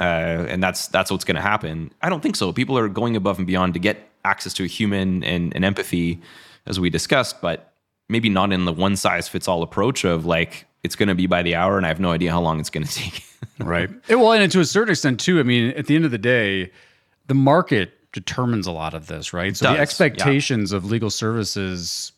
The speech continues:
Speaker 2: consumers, I mean, I can't tell you how many times that when we do user research, they never contact the firm if there's not some level of transparency in the pricing. And,
Speaker 1: Exactly.
Speaker 2: and so you, and so you gotta,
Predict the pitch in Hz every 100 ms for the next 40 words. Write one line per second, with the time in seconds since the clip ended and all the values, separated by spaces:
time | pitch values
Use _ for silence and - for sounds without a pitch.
0 | - 95 - 165 208 127 85 107 147 -
1 | _ _ _ _ _ _ 131 147 147 147
2 | 180 143 151 190 135 127 127 113 127 151
3 | 131 104 104 101 - _ 123 117 123 113
4 | 123 120 120 113 107 131 113 143 123 104
5 | 98 - 101 92 - - _ _ _ _
6 | 160 156 156 165 - 170 180 165 156 -
7 | 131 - 170 208 117 98 - 113 117 123
8 | 127 139 - 143 139 131 127 113 123 117
9 | 92 - 117 107 - 123 123 120 - 104
10 | 104 98 - 139 - 87 78 85 92 76
11 | 127 101 - 139 131 143 180 185 143 -
12 | 180 151